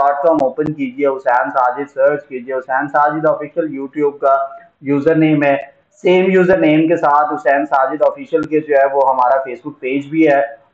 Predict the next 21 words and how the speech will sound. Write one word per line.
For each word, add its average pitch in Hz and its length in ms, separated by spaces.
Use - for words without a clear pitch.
और 139 300
same, 160 680
uh, 147 220
Hussain 135 340
साजिद 135 360
ऑफिशियल 135 400
यूजर 127 300
नेम 127 280
के 127 80
साथ 120 400
Instagram 120 540
का 123 60
account 120 420
भी 117 80
है। 110 100
Instagram 170 480
account 196 300
को 196 60
लाजमी 170 360
फॉलो 175 320
कीजिएगा। 160 600